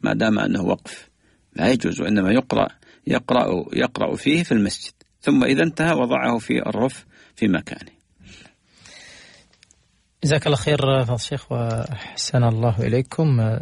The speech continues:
Speaker 2: أيضًا يقول: ما شروط الشفاعة؟ ومتى أشفع للشخص؟ ولمن؟ وما الفرق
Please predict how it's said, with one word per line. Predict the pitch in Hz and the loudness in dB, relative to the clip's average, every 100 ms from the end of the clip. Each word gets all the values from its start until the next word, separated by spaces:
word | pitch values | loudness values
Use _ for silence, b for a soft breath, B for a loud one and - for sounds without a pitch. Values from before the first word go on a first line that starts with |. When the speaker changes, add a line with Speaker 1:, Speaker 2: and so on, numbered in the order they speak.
| - - | -6 -2
Speaker 2:
أيضًا | 135 117 117 | 0 2 2
يقول: | 117 - 117 110 110 | 2 0 0 2 2
ما | 110 113 | 4 2
شروط | - - 117 110 - - - | -2 -2 -2 -2 -8 -20 -6
الشفاعة؟ | - - - 117 - 117 101 120 143 B B B B - - - - | -4 -2 0 -2 2 2 4 2 0 B B B B -20 -20 -8 0
ومتى | 120 117 113 113 110 135 - 120 | 4 4 4 4 4 2 2 -2
أشفع | 123 123 - 123 110 | 0 -2 -2 0 0
للشخص؟ | 107 - - 143 - - | 0 -2 -2 -2 -2 0
ولمن؟ | 131 139 120 120 143 131 | 2 2 2 4 2 2
وما | 120 117 117 156 135 | 0 0 -2 0 0
الفرق | 120 123 117 | 0 -2 -2